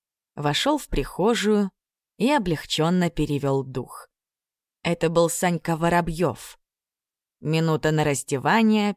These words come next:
пять минут на то, чтобы разогреть чайник, и можно завалиться на диван, включить телевизор и блаженно вытянуть ноги. Вот уже неделю он жил в городе, работая шофёром на хлебном фургоне.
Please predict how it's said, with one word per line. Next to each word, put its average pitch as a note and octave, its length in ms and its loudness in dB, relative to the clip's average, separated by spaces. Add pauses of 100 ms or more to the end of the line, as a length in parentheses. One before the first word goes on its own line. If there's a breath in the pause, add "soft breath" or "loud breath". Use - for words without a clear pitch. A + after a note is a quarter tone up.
пять B3+ 260 -2
минут D3+ 380 -2
на C#3+ 100 0
то, C#3 200 0
чтобы C#3 320 -4
разогреть C3+ 540 -4
чайник, A3 580 2 (380 soft breath)
и D#4+ 140 -4
можно G3 440 0
завалиться C#3+ 640 0
на C#3+ 120 0
диван, G3 600 -2
включить - 560 -2
телевизор F#3+ 720 0
и C#4 180 -6
блаженно E3 680 0
вытянуть C#3 560 -4
ноги. C3+ 480 -4 (960)
Вот G#3 380 -2
уже C4 240 2
неделю F#3+ 640 2
он F3 160 2
жил C#3+ 240 0
в - 160 -16
городе, G3+ 720 0
работая F3 560 0
шофёром E3+ 580 0
на D#3+ 80 2
хлебном D#3+ 460 0
фургоне. D3+ 800 0